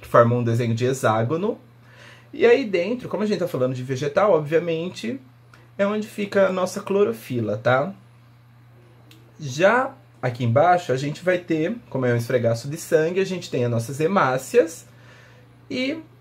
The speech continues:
esses dois grandão no meio, que só tão mais arroxeados, são os nossos glóbulos brancos, tá? Eu acho que é um leucócito, mas não vou entrar na classificação agora de glóbulos brancos. Deixo isso pras aulas de tecido.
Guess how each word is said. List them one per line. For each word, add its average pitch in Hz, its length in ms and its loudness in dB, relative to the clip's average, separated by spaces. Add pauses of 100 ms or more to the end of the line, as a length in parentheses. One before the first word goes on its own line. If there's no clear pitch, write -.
(120)
esses 190 380 -2
dois 202 300 2
grandão 180 500 2
no 143 100 -2
meio, 135 540 -2
que 117 100 -12
só - 160 -4
tão 123 220 0
mais 113 300 0
arroxeados, 139 760 -2
são 165 160 -2
os 170 80 -6
nossos 175 320 -4
glóbulos 165 480 0
brancos, 113 540 -2
tá? 127 240 -2 (1300)
Eu 196 260 4
acho - 200 6
que 147 80 -2
é - 20 2
um 135 100 -2
leucócito, - 680 -2
mas 151 400 -4 (160)
não 190 160 -2
vou 175 160 4
entrar 156 240 2
na 143 80 0
classificação 143 580 -2
agora 123 280 4
de 135 180 -6
glóbulos 131 460 0
brancos. 113 420 -4
Deixo 120 260 -6
isso 120 140 -8
pras 127 240 0
aulas 120 320 2
de 117 80 -8
tecido. - 540 -8